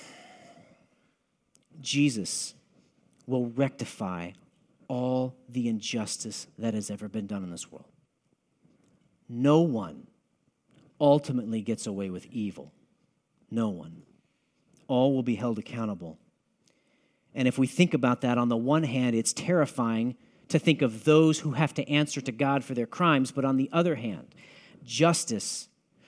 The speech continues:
true, righteous, divine justice will be served. He will right every wrong.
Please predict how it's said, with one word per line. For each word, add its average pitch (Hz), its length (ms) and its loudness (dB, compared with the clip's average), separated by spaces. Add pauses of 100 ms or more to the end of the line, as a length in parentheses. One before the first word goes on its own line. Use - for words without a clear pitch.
(140)
true, 170 580 4 (300)
righteous, 151 640 2 (200)
divine 139 680 4 (200)
justice - 840 -2 (880)
will 117 300 -4
be 101 220 -10
served. 85 720 -14 (2250)
He 131 180 0
will 117 200 0
right 113 240 0
every 135 220 0
wrong. 127 340 -4